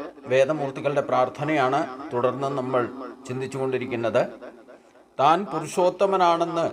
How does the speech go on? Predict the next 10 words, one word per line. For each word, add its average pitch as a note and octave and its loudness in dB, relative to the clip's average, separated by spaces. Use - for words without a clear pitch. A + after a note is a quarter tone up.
അതായത് C#3+ 4
പുരുഷോത്തമൻ E3+ -2
എന്ന് D#3 -6
പറഞ്ഞാൽ D#3 0
തന്നെ D#3 -4
എന്താണെന്ന് C#3+ 0
ഗീതയിൽ C#3 0
കൃത്യമായിട്ട് C3+ -4
പറയുന്നുണ്ട്. A#2+ -2
ഉത്തമ C#3+ -4